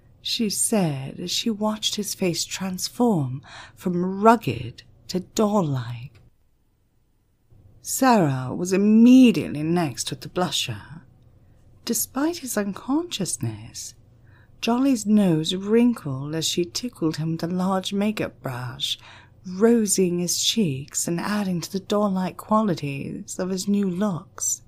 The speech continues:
Emma climbed up on the table, straddling Jolly, and leaned down to draw on his eyeliner. She applied a thick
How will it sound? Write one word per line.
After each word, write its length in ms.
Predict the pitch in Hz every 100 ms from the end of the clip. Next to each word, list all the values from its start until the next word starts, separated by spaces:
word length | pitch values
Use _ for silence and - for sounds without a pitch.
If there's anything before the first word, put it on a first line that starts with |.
| - _ - - - - - _ _ _ _ _ _ -
Emma 280 | 247 269 277
climbed 680 | - 214 175 151 151 165
up 220 | 185 190 185
on 160 | 180
the 80 | 160
table, 840 | - 185 160 135 123 120 127 160 - - - -
straddling 1080 | - - - 214 233 240 220 165 156 160
Jolly, 720 | 165 180 160 123 113 123 - - - - -
and 360 | 180 175 185
leaned 380 | 233 247 254 247
down 340 | 202 156 143 139
to 80 | 160
draw 280 | 175 190
on 200 | 180 170
his 200 | 165 175
eyeliner. 880 | 185 185 175 143 131 123 123 120 135 - - - - - - - - - - - - _ - - _
She 220 | - -
applied 420 | 262 - 233 208 190
a 60 |
thick 600 | 185 - - 269 302 -